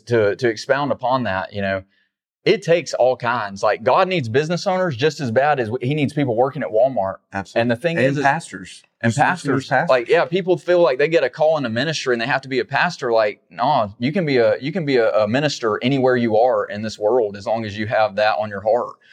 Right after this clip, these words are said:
Speaker 2: Mm.
Speaker 1: And so for me, when I decided to dedicate the businesses we have or the life that I have to God, I basically just became,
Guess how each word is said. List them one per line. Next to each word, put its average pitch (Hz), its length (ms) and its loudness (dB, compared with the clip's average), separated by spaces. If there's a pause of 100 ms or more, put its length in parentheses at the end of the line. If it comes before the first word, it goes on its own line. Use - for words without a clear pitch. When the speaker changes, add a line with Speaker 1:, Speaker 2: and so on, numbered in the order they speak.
Speaker 2:
Mm. 104 200 -8
Speaker 1:
And 113 180 0
so 110 300 2
for - 120 -4
me, 143 380 0
when 117 160 -4
I 139 140 2
decided 127 460 0
to 117 340 -4 (680)
dedicate 139 580 2
the 107 160 -2
businesses 139 480 -2
we 135 160 -4
have 139 360 0
or 117 120 0
the 110 60 0
life 127 320 -2
that 120 100 0
I 110 140 2
have 113 300 0
to 170 180 -6
God, 104 420 2
I 113 120 2
basically 131 400 -2
just 107 220 -8
became, 110 440 -4